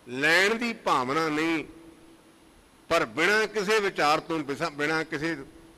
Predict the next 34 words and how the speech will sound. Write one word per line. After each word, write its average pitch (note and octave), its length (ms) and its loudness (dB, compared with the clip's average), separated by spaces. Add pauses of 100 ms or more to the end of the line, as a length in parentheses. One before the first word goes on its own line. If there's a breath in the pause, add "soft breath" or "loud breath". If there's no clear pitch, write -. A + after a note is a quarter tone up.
(300)
ਸਮੇਂ D#3+ 240 0
ਤੋਂ D#3 180 -6
ਦੇਣ D3+ 400 -2
ਦੀ D#3 120 -4
ਭਾਵਨਾ C3 420 -6
ਹੋਣੀ, A2 340 -6 (1400)
ਉਹਨੂੰ D#3+ 280 -2
ਦਾਨ C#3+ 280 0
ਕਿਹਾ D3 200 -4
ਜਾਂਦਾ A2+ 340 -8
ਹੈ। F#2 100 -12 (960 loud breath)
ਦਾਨ F3 380 4
ਦਾ G#3 200 2
ਵਿਸ਼ੇਸ਼ F3 500 0
ਕਰਕੇ E3 400 -4
ਇੱਕ - 160 -10
ਅਰਥ D#3 340 -8
ਇਹ, E3+ 180 -2
ਆਪਾਂ D#3 300 -2
ਕਿਸੇ D#3 260 -6
ਨਾਲ E3 180 -6
ਲੈਣ C#3 240 -4
ਦੇਣ D#3+ 200 -6
ਕਰਦੇ D3+ 340 -8
ਹਾਂ, E3 80 -4
ਉਧਾਰ C#3 360 -2
ਭਈ D#3+ 160 -6
ਗੁਰਮੁਖਾ C3 440 -4
ਤੂੰ F3+ 180 -8
ਚਾਰ D3 280 -4
ਮਹੀਨੇ C#3+ 320 -6
ਵਰਤ C#3+ 280 -6
ਲਏ D3 200 -2
ਨੇ C3 220 -4